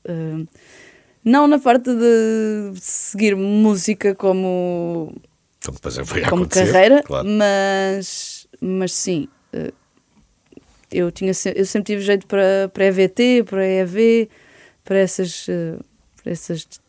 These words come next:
Speaker 1: disciplinas mais, eh, artísticas. E depois
Speaker 2: E é,
Speaker 1: no
Speaker 2: e é aí na adolescência que tu começas efetivamente a, a comprar alguma coisa, né? Que também antes
Speaker 1: Sim,
Speaker 2: também eras muito
Speaker 1: foi
Speaker 2: criança, não seria com certeza. Portanto, só aí
Speaker 1: Eu,
Speaker 2: nessa
Speaker 1: eu,
Speaker 2: fase.
Speaker 1: eu compunha em inglês,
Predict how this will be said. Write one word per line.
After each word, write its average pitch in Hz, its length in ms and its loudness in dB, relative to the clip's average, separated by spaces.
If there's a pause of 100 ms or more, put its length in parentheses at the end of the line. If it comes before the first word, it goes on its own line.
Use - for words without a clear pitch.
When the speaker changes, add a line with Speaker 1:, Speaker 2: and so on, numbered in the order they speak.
(120)
Speaker 1:
disciplinas 165 640 -4
mais, 160 500 -8
eh, 170 220 -6
artísticas. 165 720 -12 (420)
E - 60 -4
depois - 180 0
Speaker 2:
E 85 60 2
é, 90 60 4
Speaker 1:
no 98 440 2
Speaker 2:
e 92 140 -4
é - 40 0
aí 95 80 -2
na 95 100 0
adolescência 92 500 -4
que - 60 -10
tu 113 340 -2
começas 92 320 -4
efetivamente 95 600 -2 (880)
a, - 40 -16
a - 40 -12
comprar 78 260 -8
alguma 80 200 -2
coisa, 65 200 -8
né? 64 100 -18
Que - 80 -20 (180)
também 82 240 -2
antes 92 120 0
Speaker 1:
Sim, - 100 2
Speaker 2:
também - 120 8
eras 101 160 2
muito 208 120 6
Speaker 1:
foi - 80 6
Speaker 2:
criança, 113 380 6
não 117 100 4
seria 107 320 0
com 110 120 2
certeza. 65 340 -6
Portanto, 64 280 -16
só 73 160 -4
aí 131 80 2
Speaker 1:
Eu, 233 60 6
Speaker 2:
nessa 208 180 2
Speaker 1:
eu, 240 60 2
Speaker 2:
fase. - 200 2
Speaker 1:
eu 220 120 6
compunha 240 380 0
em 240 80 2
inglês, 214 680 0